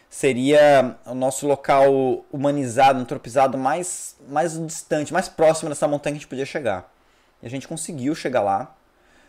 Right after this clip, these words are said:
Ah, inclusive, assim, é, seis meses antes havia tido uma grande tempestade nos Andes. Até contei isso num,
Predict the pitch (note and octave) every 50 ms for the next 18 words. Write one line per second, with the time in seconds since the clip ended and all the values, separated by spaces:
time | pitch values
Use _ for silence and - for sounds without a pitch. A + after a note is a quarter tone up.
0 | _ _ - A2 A2+ A2 A2 A2 G#2+ G#2+ G#2 G#2 F#2+ E2+ - - - B2 G#2 A2+
1 | C3+ B2+ C3 - - C#3 B2 A2+ G#2 - _ _ _ _ _ _ _ _ _ A#2
2 | A#2 A2 - - E3+ F3+ F3+ D#3+ D3 C#3+ C#3 A#2+ A2 G#2+ A#2+ B2 C#3 C#3+ - -
3 | B2 G#2+ B2 C3 - - - C3+ C#3 C#3 B2 A2 G#2+ B2 B2+ C#3 D3+ E3+ E3+ D3
4 | - - F3+ F3+ F3+ - G3+ - - - - B2 C3 C#3+ D3 B2+ A#2 A2+ A2 G2
5 | G#2+ G#2+ A2+ A#2 A#2 - - - - _ _ _ _ _ _ _ - C3+ - D3
6 | C#3+ - C#3 C3 B2+ B2 - - B2 A#2 A2+ G#2+ G#2 G2